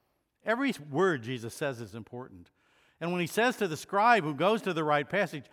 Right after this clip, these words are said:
"How do you read it?" uh, he's saying, "Are you sure you're reading it correctly?"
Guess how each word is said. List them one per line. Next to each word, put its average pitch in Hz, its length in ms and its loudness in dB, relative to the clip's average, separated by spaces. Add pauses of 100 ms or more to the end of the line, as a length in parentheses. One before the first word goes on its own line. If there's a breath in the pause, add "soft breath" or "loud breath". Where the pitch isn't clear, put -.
(140)
"How 208 140 8
do 196 80 2
you 185 240 0
read 196 300 2
it?" 143 260 -2 (380 soft breath)
uh, 147 440 0
he's 180 500 -4 (260)
saying, 208 840 -2 (280)
"Are 156 100 -4
you 165 140 -2
sure 160 180 -2
you're 175 200 0
reading 170 320 0
it 175 120 -4
correctly?" 170 640 -2